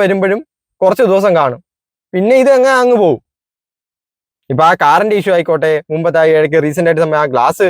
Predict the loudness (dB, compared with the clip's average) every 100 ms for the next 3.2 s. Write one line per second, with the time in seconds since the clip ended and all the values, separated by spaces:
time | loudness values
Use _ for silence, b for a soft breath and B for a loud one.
0 | -2 -4 -2 -2 0 0 0 0 0 2
1 | 0 -2 -2 -4 -4 _ 0 0 2 0
2 | 0 0 -2 -6 _ _ -6 0 0 2
3 | 0 -2